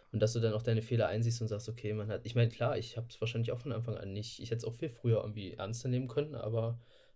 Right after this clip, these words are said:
äh, ja, man macht halt Fehler und wenn man zu den Fehlern steht und die jetzt besser macht, ist ja,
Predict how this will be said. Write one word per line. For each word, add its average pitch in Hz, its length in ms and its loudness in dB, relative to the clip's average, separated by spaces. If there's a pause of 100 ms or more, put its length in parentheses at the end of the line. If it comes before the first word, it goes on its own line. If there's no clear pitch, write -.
äh, 107 320 4 (120)
ja, 123 320 0 (720)
man 123 160 4
macht 123 160 0
halt 117 140 2
Fehler 123 340 2
und 113 100 -2
wenn 110 120 2
man 120 120 2
zu 123 100 -2
den 117 100 2
Fehlern 117 240 2
steht 120 220 -2
und 127 60 2
die 120 60 4
jetzt 110 140 0
besser 107 200 -2
macht, 113 180 2
ist 117 140 -6
ja, 101 220 -4